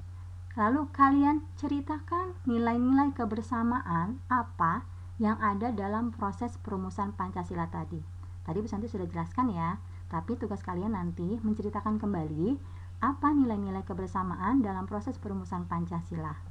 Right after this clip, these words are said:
Oke. Nanti tugasnya kalian bentuk video, lalu kirimkan ke link yang Bu Santi kirimkan. Oke, alhamdulillah, selesai.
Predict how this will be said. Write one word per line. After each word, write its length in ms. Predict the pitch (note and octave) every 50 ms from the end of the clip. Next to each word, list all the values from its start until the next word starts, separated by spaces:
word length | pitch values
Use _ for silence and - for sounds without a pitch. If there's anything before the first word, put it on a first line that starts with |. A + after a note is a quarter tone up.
| - - - - - - - -
Oke. 480 | - - E3+ E3 D#3+ E3 F#3 G#3+ C4+ C#4+ - - - - - - - - - - - - - - - - - - - - - - - - - - - - - -
Nanti 480 | - F#3+ F3 F3+ F3 - B3 C4+ D4 C#4
tugasnya 560 | - F#3 E3+ E3+ E3+ E3+ - A3+ C4 C#4 C4+
kalian 720 | - G3+ G3 F#3+ F#3 F3 F3 E3+ E3+ E3+ E3+ E3+ E3+ - - - - - - - - - - - - - - - - - - -
bentuk 400 | - F3+ F#3 G3 F#3+ G#3 F#3+ -
video, 640 | - B3+ B3+ C4+ B3 F#3+ E3 D#3+ E3+ G3+ C4 E4 D#4+ - - -
lalu 240 | G3 F3+ G3 A3+ A#3
kirimkan 640 | - - G3+ F#3 F#3+ G3 G3 - G#3+ G#3+ A3 G#3+ -
ke 80 | G3 F#3+ F#3
link 240 | F#3+ G#3+ A3+ G#3+ G3
yang 80 | F#3+
Bu 80 | F3 F3+
Santi 240 | - F3+ E3+ E3+ F3 -
kirimkan. 480 | E3+ E3 E3 D#3 D3+ D3 - - D3+ C#3 - - - - - - - - - - - - - - - - - - - - -
Oke, 640 | D#4 D#4 - - C4+ B3+ B3+ B3 B3 B3 B3 B3 B3+ B3 - - -
alhamdulillah, 1300 | - - F3 F3+ - - C#4+ E4 F4 D#4 C#4 B3+ A#3 A3+ G#3+ G3 F#3 F3+ F3+ F3 E3+ F3 F3 E3+ F3 - - - - - - - - -
selesai. 800 | G#3+ A3 A#3 B3 - - A#3+ A#3 A3+ A3+ A3+ A3+ A3+ A3+ A#3 A#3